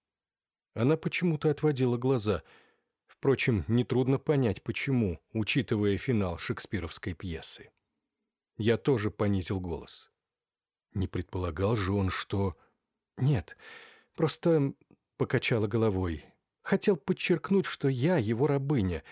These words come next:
а вы — гость". Свой колебан у него точно имеется. Вздохнула. "Имеется. Кстати, где ваше укрытие?"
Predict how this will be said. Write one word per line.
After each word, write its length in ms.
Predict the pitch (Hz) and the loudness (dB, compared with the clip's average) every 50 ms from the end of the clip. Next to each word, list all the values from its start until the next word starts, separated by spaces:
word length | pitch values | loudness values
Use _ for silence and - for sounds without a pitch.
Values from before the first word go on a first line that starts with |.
| - - _ _ _ _ _ | -20 -20 _ _ _ _ _
а 140 | - 104 90 | -2 -2 0
вы — 280 | 90 110 143 151 139 - - | 2 0 -2 -2 -6 -8 -8
гость". 500 | 87 85 90 85 - - - - - - _ _ _ _ _ _ _ _ _ _ _ _ _ _ _ _ _ | -6 -4 -4 -2 -2 -4 -4 -8 -16 -20 _ _ _ _ _ _ _ _ _ _ _ _ _ _ _ _ _
Свой 380 | - - 104 95 98 113 131 | -8 -6 -2 0 2 0 2
колебан 460 | - - 160 170 175 156 170 170 165 160 | 2 2 4 4 6 6 6 6 6 6
у 20 | |
него 240 | 156 156 151 156 151 | 4 4 4 2 2
точно 420 | - - 95 - - - 87 80 78 | 2 -2 -2 -2 -2 -4 -6 -6 -8
имеется. 540 | 78 76 - - - - - - - - _ _ _ _ _ _ _ _ _ _ _ _ _ _ _ | -10 -12 -14 -14 -12 -10 -10 -10 -12 -18 _ _ _ _ _ _ _ _ _ _ _ _ _ _ _
Вздохнула. 680 | - 95 87 95 87 - - 98 82 76 76 78 - - - - - - - _ _ _ _ _ _ _ _ | -10 -4 -4 -4 -4 -2 -4 -6 -6 -6 -8 -10 -12 -14 -20 -20 -20 -20 -20 _ _ _ _ _ _ _ _
"Имеется. 720 | - 170 160 156 160 151 110 - - - - - - - _ _ _ _ _ _ _ _ _ _ _ _ _ _ _ _ | 2 4 4 4 4 4 2 0 -2 -6 -8 -8 -12 -18 _ _ _ _ _ _ _ _ _ _ _ _ _ _ _ _
Кстати, 560 | - - - 147 117 - - - 80 - - _ _ _ | -8 0 2 2 2 2 -2 -8 -10 -14 -16 _ _ _
где 240 | - 123 117 190 208 | -6 0 4 4 6
ваше 240 | 190 165 - - 185 | 6 4 4 2 -2
укрытие?" 520 | 170 - 175 143 98 - - - - - | -2 0 -2 -4 -4 -4 -8 -12 -14 -16